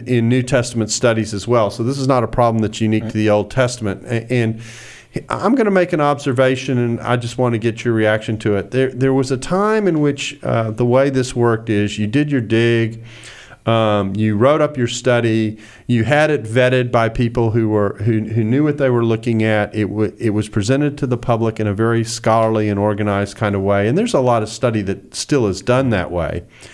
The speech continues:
Speaker 1: But it strikes me that in the last twenty to twenty-five years, I don't know how much longer this has been, uh, but,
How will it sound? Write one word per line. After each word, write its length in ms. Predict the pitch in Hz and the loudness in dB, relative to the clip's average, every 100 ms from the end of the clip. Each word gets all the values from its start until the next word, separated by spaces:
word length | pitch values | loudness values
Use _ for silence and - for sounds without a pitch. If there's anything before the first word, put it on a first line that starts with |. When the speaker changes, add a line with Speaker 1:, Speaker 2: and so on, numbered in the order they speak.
| - - - - - _ | -20 -20 -20 -20 -20 _
Speaker 1:
But 380 | 147 143 - - | 0 0 -4 -6
it 180 | - 131 | -4 -2
strikes 500 | - - 180 214 - | -2 0 2 0 -2
me 160 | 170 156 | 0 2
that 140 | 135 | 2
in 80 | 127 | 0
the 60 | 117 | 2
last 420 | 117 123 131 - | 2 0 -2 -6
twenty 300 | - 135 127 | -2 0 0
to 100 | 117 | -2
twenty-five 640 | 110 123 113 113 110 101 | -2 -2 -2 0 0 0
years, 220 | 101 95 98 | 0 -2 -2
I 80 | |
don't 100 | 101 98 | -4 -2
know 120 | 98 | -2
how 100 | 98 | -2
much 260 | 95 90 107 | -2 -4 -2
longer 340 | 104 104 95 | -2 0 -2
this 220 | 87 87 | -2 -6
has 120 | 95 | -10
been, 340 | - 92 90 95 | -8 -4 -4 -6
uh, 340 | - 98 95 95 - | -6 -6 -4 -6 -2
but, 240 | 110 98 | -2 -2